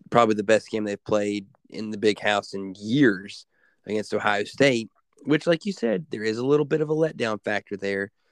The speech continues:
coming into this one, but there is still an opportunity with so much at stake. I don't think Jim rocking those khakis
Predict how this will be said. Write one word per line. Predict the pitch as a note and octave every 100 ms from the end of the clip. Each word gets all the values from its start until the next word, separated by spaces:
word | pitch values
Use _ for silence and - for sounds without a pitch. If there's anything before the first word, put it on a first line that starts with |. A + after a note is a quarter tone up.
| _ _ -
coming | A2 G#2
into | G#2 A2
this | C3+ D3 -
one, | G2+ G2 _ _ _ _ -
but | G2+ A2 G2+ - _ -
there | G#2+ G#2
is | G#2+
still | - G#2+ G#2
an |
opportunity | G#2 G2+ G2 G#2 G2
with | F#2+
so | - A#2 G#2
much | G2 -
at | D#2+
stake. | - G2+ F#2+
I | F2+ G#2
don't | F#2
think | - F#2+ G2
Jim | F#2+ G#2+ G#2 G#2 G2 - _ _ _ -
rocking | A2 A2 - G#2
those | G2+ -
khakis | G#2+ G#2 G2 G2+ G2 F#2+